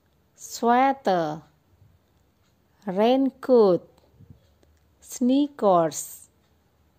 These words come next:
Umbrella. Coat. Jeans. Pants. Trousers. Gloves. T-shirt.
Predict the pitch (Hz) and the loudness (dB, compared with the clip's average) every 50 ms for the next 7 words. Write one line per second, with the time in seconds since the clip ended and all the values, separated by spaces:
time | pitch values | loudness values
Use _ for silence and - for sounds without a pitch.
0 | _ _ _ _ _ _ _ _ _ - 233 240 277 302 320 339 302 254 220 208 | _ _ _ _ _ _ _ _ _ -6 -2 -2 0 0 0 0 0 0 4 4
1 | 190 185 180 180 170 165 160 156 156 156 - _ - - - - - - - - | 6 6 6 4 4 4 2 0 -2 -6 -10 _ -16 -12 -10 -10 -10 -10 -12 -14
2 | - _ _ _ _ _ _ _ _ _ _ _ _ _ _ _ _ _ - - | -18 _ _ _ _ _ _ _ _ _ _ _ _ _ _ _ _ _ -4 0
3 | 208 214 220 220 214 190 185 170 175 - _ _ _ _ _ _ _ _ _ _ | 2 4 4 4 4 4 4 2 0 -4 _ _ _ _ _ _ _ _ _ _
4 | _ _ _ _ _ _ _ _ _ _ _ _ _ _ - - - 208 220 240 | _ _ _ _ _ _ _ _ _ _ _ _ _ _ -10 -4 0 2 4 4
5 | 240 220 202 185 165 - - - - - - _ _ - - - - - _ _ | 4 4 2 0 -4 -6 -10 -14 -16 -18 -20 _ _ -20 -20 -20 -20 -20 _ _
6 | _ _ _ _ _ _ _ _ _ _ _ _ _ _ _ - 220 226 226 220 | _ _ _ _ _ _ _ _ _ _ _ _ _ _ _ -4 -4 -2 0 -2
7 | 214 196 180 170 156 - - - - - - - _ _ _ _ _ _ _ _ | -2 -2 -2 -4 -6 -8 -10 -10 -10 -12 -12 -16 _ _ _ _ _ _ _ _
8 | _ _ _ _ _ _ _ _ _ _ _ _ _ - 220 220 240 262 285 294 | _ _ _ _ _ _ _ _ _ _ _ _ _ -4 -2 0 0 0 0 -2
9 | 285 - - 240 190 170 160 160 151 - - - - - - - _ _ - - | -2 -2 0 0 2 2 0 -2 -4 -6 -8 -12 -12 -14 -16 -20 _ _ -20 -20
10 | - - _ _ _ _ _ _ _ _ _ _ _ _ _ - - 185 185 202 | -20 -20 _ _ _ _ _ _ _ _ _ _ _ _ _ -4 0 2 4 6
11 | 214 226 247 247 226 190 160 - _ - - - - - - - - _ _ _ | 6 6 6 4 4 2 -2 -4 _ -20 -18 -18 -18 -18 -20 -20 -20 _ _ _
12 | _ _ _ _ _ _ _ _ _ _ _ - 269 262 269 285 294 302 - - | _ _ _ _ _ _ _ _ _ _ _ -4 -2 0 2 2 0 0 -2 0
13 | - 208 180 165 160 160 151 - | 0 2 2 2 2 2 0 -4